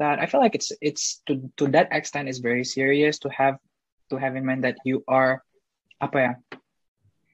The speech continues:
just keep in mind that you are very privileged. Like, for instance, you, you go to college, you go to universities, right?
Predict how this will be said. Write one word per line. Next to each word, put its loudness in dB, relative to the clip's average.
just 2
keep 4
in 4
mind 0
that -4
you 4
are 4
very 4
privileged. 0
Like, -6
for -2
instance, -4
you, -4
you 0
go 2
to -4
college, -4
you -2
go 4
to -4
universities, -4
right? -4